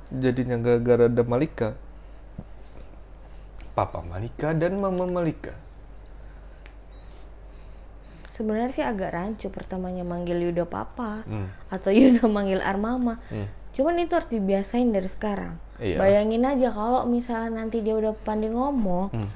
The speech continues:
Speaker 2: terus dia kan denger sehari-hari, "Yud, Yud,
Speaker 1: Hmm.
Speaker 2: Ar, Ar," kan nggak lucu.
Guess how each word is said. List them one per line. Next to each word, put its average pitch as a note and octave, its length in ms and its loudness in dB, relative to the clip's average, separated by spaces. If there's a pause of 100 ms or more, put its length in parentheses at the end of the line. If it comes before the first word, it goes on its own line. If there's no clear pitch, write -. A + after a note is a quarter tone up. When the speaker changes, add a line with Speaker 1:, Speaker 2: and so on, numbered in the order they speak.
(300)
Speaker 2:
terus C#4 200 4
dia C#4 160 0
kan F4 180 -4
denger C4+ 240 0
sehari-hari, B3 580 0 (280)
"Yud, D#4 260 2 (120)
Yud, D#4+ 260 2 (100)
Speaker 1:
Hmm. A2+ 160 -8 (100)
Speaker 2:
Ar, D#4 260 -4
Ar," D#4+ 220 -2 (420)
kan F4+ 200 -8
nggak D4+ 260 0
lucu. D#4 460 0